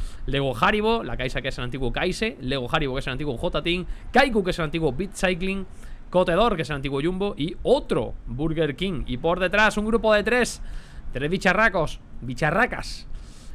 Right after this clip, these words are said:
Tenemos a Ken Pharma, Demi Vollering, Anne van der Breggen y Amenique van Vleuten, Mapei, el antiguo Apple, Euskaltel y Ken Pharma, estrenando el maillot.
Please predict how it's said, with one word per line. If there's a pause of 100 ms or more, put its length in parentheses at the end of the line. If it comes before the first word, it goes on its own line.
Tenemos
a
Ken
Pharma,
Demi
Vollering,
Anne
van
der
Breggen
y
Amenique
van
Vleuten,
Mapei,
el
antiguo
Apple, (160)
Euskaltel
y
Ken
Pharma,
estrenando
el
maillot.